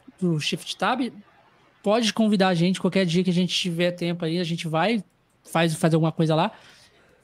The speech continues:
E eu quero agradecer também a galera que tá no chat aí, que acompanha a gente, tra-, trocou esse papo também com a gente aí, e também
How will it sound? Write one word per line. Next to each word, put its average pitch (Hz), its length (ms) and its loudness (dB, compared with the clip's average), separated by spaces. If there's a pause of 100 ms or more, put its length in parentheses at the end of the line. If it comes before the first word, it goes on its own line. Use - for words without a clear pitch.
(280)
E 233 60 0
eu 220 60 4
quero 254 120 4
agradecer 247 380 2
também 247 180 4
a 254 60 2
galera 220 520 2
que 185 140 -6
tá 214 160 0
no 240 120 2
chat 226 500 2
aí, 190 340 0 (640)
que 180 1200 2
acompanha 202 420 2
a 190 40 4
gente, 180 420 2
tra-, 170 160 -2
trocou 180 460 -4
esse 208 140 0
papo 180 240 -2
também 175 200 2
com 175 80 0
a 165 80 4
gente 165 260 2
aí, 175 300 2 (580)
e 226 120 2
também 269 680 2